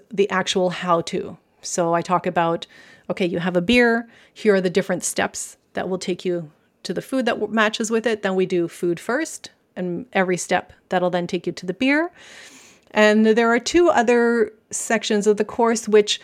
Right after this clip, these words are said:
will be more useful for some people than for others, but based on my experience, I thought were really important to share. And so the first one was,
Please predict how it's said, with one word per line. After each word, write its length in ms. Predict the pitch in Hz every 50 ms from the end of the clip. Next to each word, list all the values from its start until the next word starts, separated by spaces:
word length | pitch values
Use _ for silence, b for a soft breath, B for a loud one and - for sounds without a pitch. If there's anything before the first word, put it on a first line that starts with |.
| B B B B B B
will 140 | 214 226 214
be 140 | 202 240 240
more 220 | 240 240 262 269
useful 480 | 262 247 247 254 247 - 254 254 277 269
for 160 | 269 - 214
some 200 | - - 214 214
people 560 | - 220 208 208 214 214 220 226 233 - - -
than 220 | - 190 202 196
for 260 | 180 - - - -
others, 380 | 196 196 202 247 285 320 339 320
but 160 | - 247 208
based 220 | 208 196 196 196 220
on 80 | 214
my 100 | 202 190
experience, 560 | 185 185 - - - 202 196 202 208 202 202
I 60 | - 185
thought 160 | 190 - 185
were 100 | 185 185
really 600 | 185 180 180 196 185 180 185 185 190 185 175 - _ _ _ _ _
important 420 | 202 196 185 - 202 185 - 185
to 60 | - 185
share. 500 | - - - 196 185 196 214 254 269 285
And 340 | 233 190 190 190 185 185
so 200 | 185 - - 196
the 80 | 180 196
first 340 | 196 - - 262 269 262 -
one 240 | 247 233 226 220 208
was, 380 | 208 196 190 190 190 180 -